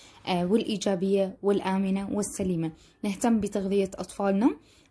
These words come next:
آه، نهتم ب-، آه، بشربهم للحليب، نهتم بالأكل اللي، آه، فيه فيتامينات، الكوكتيل،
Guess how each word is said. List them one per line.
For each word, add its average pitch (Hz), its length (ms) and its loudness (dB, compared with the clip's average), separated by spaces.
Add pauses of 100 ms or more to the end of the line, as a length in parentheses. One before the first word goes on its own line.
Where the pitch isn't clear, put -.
آه، 190 240 0
نهتم 202 500 0
ب-، 190 280 4
آه، 180 500 2
بشربهم 185 680 0
للحليب، 190 640 0
نهتم 196 500 0
بالأكل 190 1120 2
اللي، 226 480 2
آه، 190 340 6
فيه 220 300 0
فيتامينات، 208 840 2
الكوكتيل، 233 960 0